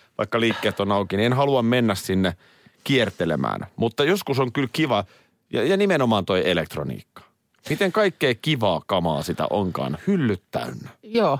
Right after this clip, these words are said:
Speaker 2: ja siinä se on nimenomaan toi, että, että, jos lähtee, no jos meillä esimerkiksi lähtee miesväki kiertelemään, mennään käymään verkkokaupassa vähän kiertelemässä.
Speaker 1: Joo, se on hieno.
Speaker 2: Ni-,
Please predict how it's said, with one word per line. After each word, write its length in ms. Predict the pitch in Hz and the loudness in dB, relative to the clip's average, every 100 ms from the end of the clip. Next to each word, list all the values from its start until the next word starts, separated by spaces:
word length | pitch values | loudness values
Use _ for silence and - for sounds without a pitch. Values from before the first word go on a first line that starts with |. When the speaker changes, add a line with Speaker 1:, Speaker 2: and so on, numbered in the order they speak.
| - | -2
Speaker 2:
ja 120 | 175 196 | -2 0
siinä 280 | 269 214 | 2 2
se 120 | 185 190 | 2 2
on 120 | 185 | 2
nimenomaan 540 | 196 170 143 123 139 | 2 2 2 0 0
toi, 220 | 151 135 | 0 2
että, 320 | 123 - 143 - | 0 0 -2 0
että, 180 | 143 - - - - 50 - - - - - 202 | -4 -4 -12 -16 -14 -16 -18 -20 -20 -20 -8 0
jos 300 | 220 233 202 | 2 2 2
lähtee, 560 | 196 180 - 147 143 - _ _ _ _ _ _ _ _ _ _ - - | 2 2 0 2 2 -2 _ _ _ _ _ _ _ _ _ _ -20 -4
no 80 | 240 | 2
jos 200 | 262 233 | 4 4
meillä 300 | 208 180 226 | 2 4 4
esimerkiksi 400 | 240 196 185 160 | 4 4 0 2
lähtee 320 | 170 156 - 143 | 0 0 0 2
miesväki 580 | 151 135 - - 123 - _ - - | 2 0 -2 -2 -4 -6 _ -20 -4
kiertelemään, 840 | 196 165 - 131 117 - - - - - _ _ _ _ _ | 0 0 0 -2 0 -2 -2 -6 -8 -18 _ _ _ _ _
mennään 320 | 233 233 220 - | -2 2 2 2
käymään 360 | 196 185 175 - 180 | 0 2 0 -2 -2
verkkokaupassa 840 | 196 165 - - 117 107 - - | -2 -2 -6 -2 -2 -2 -4 -4
vähän 180 | 165 135 - | -2 -4 -2
kiertelemässä. 960 | - 135 123 - 160 - - - - | 0 2 0 -4 -4 -4 -4 -6 -2
Speaker 1:
Joo, 100 | 95 | 0
se 100 | 85 | 2
on 120 | 104 92 | 0 2
hieno. 300 | 90 76 123 | 0 0 0
Speaker 2:
Ni-, 240 | 220 - | 0 0